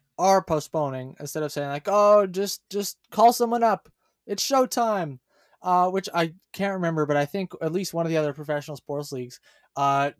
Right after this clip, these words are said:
just was so firmly against, uh, postponing games and just tried to work around it as much as they could. Uh, just, you know, calling up a bunch of, of taxi squad players or whatever.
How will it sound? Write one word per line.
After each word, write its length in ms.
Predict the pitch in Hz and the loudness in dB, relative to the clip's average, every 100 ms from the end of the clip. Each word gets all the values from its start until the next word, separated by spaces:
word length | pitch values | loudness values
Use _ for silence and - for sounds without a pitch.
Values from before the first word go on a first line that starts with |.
| 160 | -12
just 200 | 156 170 | -8 -8
was 160 | 165 147 | -8 -8
so 300 | - 196 185 | -2 0 0
firmly 480 | - 196 190 185 175 | -4 -6 -4 -6 -6
against, 680 | 160 151 143 135 - - - _ _ | -4 -2 -2 -4 -10 -16 -20 _ _
uh, 220 | 143 139 | -2 -2
postponing 580 | 131 156 151 - 156 147 | -2 -4 -6 -2 -4 -2
games 460 | 143 139 135 131 - | -6 -6 -6 -10 -14
and 200 | - 143 | -12 -10
just 180 | 151 - | -10 -2
tried 220 | 151 147 | 0 0
to 80 | 143 | -2
work 260 | 165 170 | -2 -2
around 260 | 170 156 156 | -2 -2 -2
it 80 | 147 | -4
as 100 | 135 | -4
much 200 | 147 151 | -6 -4
as 60 | |
they 120 | 143 | -8
could. 340 | 139 147 131 123 _ _ _ | -6 -6 -6 -6 _ _ _
Uh, 360 | 131 135 135 135 | -4 -2 0 -2
just, 240 | 147 - | -6 -10
you 60 | 165 | -6
know, 220 | 139 139 147 - | -4 -6 -10 -10
calling 300 | - 165 160 | 2 4 4
up 120 | 156 | 0
a 60 | 151 | -4
bunch 260 | 151 151 | -6 -4
of, 180 | 147 131 - _ | -8 -10 -16 _
of 260 | 139 131 127 | -12 -12 -10
taxi 360 | - 156 - 160 | -6 -6 -6 -10
squad 300 | - 135 131 | -6 -6 -6
players 300 | 139 131 127 | -8 -8 -8
or 60 | |
whatever. 360 | 123 120 120 | -6 -6 -6